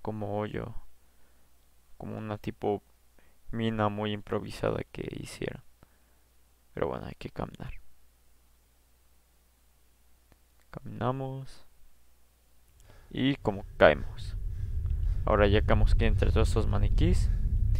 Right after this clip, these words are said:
Y hay que caminar e ir hacia esa puerta. Dice, "Estoy soñando. Puedo ver una puerta."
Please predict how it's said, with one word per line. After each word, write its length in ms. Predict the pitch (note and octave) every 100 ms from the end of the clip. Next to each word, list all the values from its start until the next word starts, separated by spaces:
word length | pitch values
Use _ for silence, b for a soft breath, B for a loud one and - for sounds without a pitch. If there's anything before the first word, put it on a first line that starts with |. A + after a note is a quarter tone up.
| B B B B -
Y 160 | C#3+ D#3
hay 100 | C3+
que 100 | -
caminar 540 | A2 G#2+ C3 D3+ E2+ - -
e 140 | A#2+
ir 120 | A2+
hacia 260 | A2 - -
esa 160 | -
puerta. 440 | - - - - - - - - - - - - -
Dice, 180 | -
"Estoy 240 | G2+ - A#2+
soñando. 560 | - A2 B2 D3 F3+ - - - - - - b b b b b b b b b - - - - - - - - - - -
Puedo 200 | B2+ B2
ver 140 | A#2+
una 200 | A#2 A2
puerta." 460 | - - - -